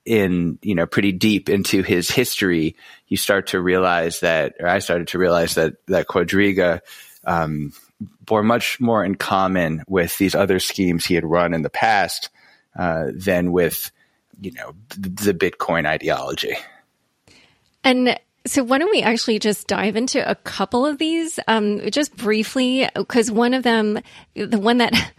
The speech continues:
Speaker 2: <laughs> yes, he did while he was in high school, that one blew my mind. He was fifteen and he started something called S and S Investments, which was a pyramid scheme. The other one was Midas Gold, which I believe, uh, people in the crypto space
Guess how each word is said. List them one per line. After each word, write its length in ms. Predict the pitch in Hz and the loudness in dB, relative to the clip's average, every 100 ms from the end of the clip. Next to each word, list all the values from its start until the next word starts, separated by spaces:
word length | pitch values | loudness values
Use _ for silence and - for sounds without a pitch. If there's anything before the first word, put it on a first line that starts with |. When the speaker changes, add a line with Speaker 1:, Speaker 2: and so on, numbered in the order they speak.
| - 392 | -8 -6
Speaker 2:
<laughs> 240 | - - | -6 -10
yes, 380 | - 220 - - | -2 0 0 0
he 120 | 269 | -2
did 220 | 185 214 | 2 2
while 140 | 202 214 | 4 2
he 140 | 233 | 2
was 160 | 214 226 | 0 2
in 80 | 240 | 2
high 140 | 214 | 2
school, 260 | 196 208 202 | 2 0 0
that 160 | 208 | 2
one 140 | 208 208 | 2 2
blew 180 | 208 | 2
my 140 | 208 220 | 4 4
mind. 360 | 220 202 196 | 4 2 2
He 100 | 202 | 0
was 160 | 202 - | -2 0
fifteen 500 | - 220 - 202 202 | 0 -2 0 2 2
and 120 | 202 | 2
he 80 | 214 | 2
started 300 | 196 214 208 | 2 2 2
something 240 | 208 190 | 0 0
called 160 | 196 190 - | 0 -2 0
S 200 | 214 - | 0 2
and 60 | |
S 160 | 208 196 | -2 0
Investments, 640 | 175 180 175 - 180 170 | -2 0 0 -2 -6 -4
which 180 | - - | -6 -4
was 140 | 180 175 | -4 -4
a 60 | |
pyramid 460 | - - 190 175 - | -4 -2 -2 -2 -6
scheme. 280 | - - 202 - - - | -10 -8 -8 -10 -20 0
The 80 | 254 | 2
other 140 | 330 | 4
one 220 | 349 - 240 | 0 0 2
was 240 | 254 - - | 2 2 0
Midas 500 | 214 226 311 370 - | 2 4 4 2 2
Gold, 500 | 202 220 247 156 185 | 4 6 4 2 2
which 220 | 208 - | 2 2
I 140 | - | 2
believe, 600 | 196 202 214 247 269 196 - _ - | 2 2 2 2 0 -2 -12 _ 0
uh, 140 | 196 | 0
people 360 | - - 208 208 | 2 -2 0 2
in 180 | 196 | 2
the 80 | 190 | 2
crypto 260 | - 196 208 | 2 2 2
space 400 | - 185 190 | 2 0 0